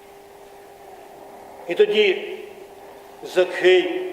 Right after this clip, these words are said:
здійснює покаяння, правдиве, істинне покаяння, яке полягає в тому, щоб віддавати, щоб спокутувати,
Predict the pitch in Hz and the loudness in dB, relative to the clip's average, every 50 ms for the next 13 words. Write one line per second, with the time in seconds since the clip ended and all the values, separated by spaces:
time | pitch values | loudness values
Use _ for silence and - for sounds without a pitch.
0 | - - - - - - - 269 302 294 - 294 - 233 247 247 202 208 208 196 | -12 -14 -14 -12 -8 -2 0 2 2 2 2 0 -2 -2 0 0 2 2 2 2
1 | 180 143 139 139 151 - - - - - - - - - - - - - - - | 2 0 -2 -6 -8 -10 -12 -14 -16 -18 -20 -20 -20 -20 -20 -20 -20 -18 -6 0
2 | - 208 208 208 208 208 202 208 208 226 247 247 240 - 208 208 208 190 - - | 2 2 4 6 4 4 4 4 4 4 4 4 2 2 2 2 2 2 0 -2
3 | - - - - - - - - - - - - - - - - - 185 208 214 | -6 -10 -12 -14 -16 -16 -18 -18 -18 -18 -18 -18 -14 -8 -4 0 4 6 6 6
4 | 208 208 214 208 208 202 - - 214 226 240 240 226 208 - - - 214 214 - | 6 4 2 2 0 -2 -2 0 2 2 2 4 2 2 0 0 0 -2 -2 -2
5 | - - 240 240 247 247 220 240 240 233 226 220 220 226 220 226 226 214 214 214 | -6 -6 -4 -2 -2 -2 -4 0 4 4 4 6 4 2 2 4 2 4 4 6
6 | 214 208 208 208 214 208 208 202 415 208 392 - 392 208 381 403 403 403 403 381 | 4 4 6 4 4 4 4 0 2 2 2 2 2 2 4 4 4 4 6 6
7 | 403 370 403 427 - 202 - - - - 220 226 226 214 - - - - - - | 6 6 6 4 4 2 0 -4 0 4 4 6 6 6 4 2 2 0 -4 -6
8 | - - - - - - - - - - - - - - - - - - - - | -6 -8 -10 -12 -14 -14 -12 -12 -12 -12 -12 -14 -16 -18 -18 -20 -20 -20 -20 -20
9 | - - - - - - - - - - - - - - - - - 175 175 175 | -20 -20 -20 -20 -20 -20 -20 -20 -20 -20 -20 -18 -16 -14 -6 -2 0 2 2 4
10 | 185 180 - 175 175 - 160 147 - - - - - - - - - - - - | 2 2 2 2 2 4 4 2 2 0 -4 -6 -8 -10 -12 -14 -18 -18 -20 -20
11 | - - - - - - - - - - - - - - - - - - - - | -20 -20 -20 -20 -20 -20 -20 -20 -20 -20 -20 -20 -20 -20 -20 -20 -20 -20 -20 -20
12 | - - - - - 214 208 208 214 208 214 208 208 208 - 196 180 - 165 143 | -18 -14 -8 -2 4 4 6 6 4 2 2 2 2 2 4 4 2 2 2 0
13 | 139 143 - 143 | 0 0 -2 -4